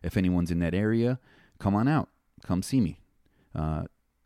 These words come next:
to celebrate the amount of people that have been listening to this podcast and all of the five-star ratings that this podcast now has, I'm gonna be giving away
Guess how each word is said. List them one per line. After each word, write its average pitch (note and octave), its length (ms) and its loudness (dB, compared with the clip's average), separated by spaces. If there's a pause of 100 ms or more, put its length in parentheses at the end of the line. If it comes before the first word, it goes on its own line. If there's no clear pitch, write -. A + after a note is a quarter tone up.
(140)
to F#2+ 400 2
celebrate F#2+ 760 0
the E2+ 400 -4
amount F2 420 -2
of E2 220 -6
people F2+ 280 -4
that E2 100 -2
have D#2+ 280 -6
been E2+ 220 -2
listening A#2+ 380 0
to A#2+ 100 -4
this A2+ 160 -4
podcast G#2 720 -4
and E2+ 400 -2
all F#2+ 160 -2
of F2 140 -6
the E2 100 -2
five-star E2 480 -4
ratings G2+ 380 0
that G2+ 100 -2
this - 160 -6
podcast - 580 -6
now E2+ 140 -2
has, D#3+ 360 -2 (460)
I'm G2+ 160 0
gonna G#2+ 140 4
be G2+ 100 2
giving F#2+ 300 0
away F2 480 2